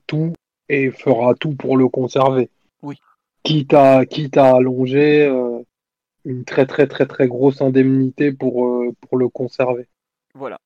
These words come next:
Speaker 2: Et un, une date clé dans le dossier Kwasi, euh, le sept juin,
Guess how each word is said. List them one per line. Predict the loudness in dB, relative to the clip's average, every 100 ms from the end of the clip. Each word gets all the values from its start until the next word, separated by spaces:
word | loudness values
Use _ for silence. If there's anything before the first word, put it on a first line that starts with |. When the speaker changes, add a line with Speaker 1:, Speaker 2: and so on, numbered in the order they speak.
| _
Speaker 2:
Et | -14 -10 -10
un, | -12
une | -14 -8
date | -8 -8
clé | -10 -10 -10
dans |
le | -12
dossier | -16 -18 -14
Kwasi, | -14 -14 -18 -20 _ _ _ _ _ -14
euh, | -10 -8 -8 -6 -8 -10
le | -10
sept | -12 -12
juin, | -12 -12 -12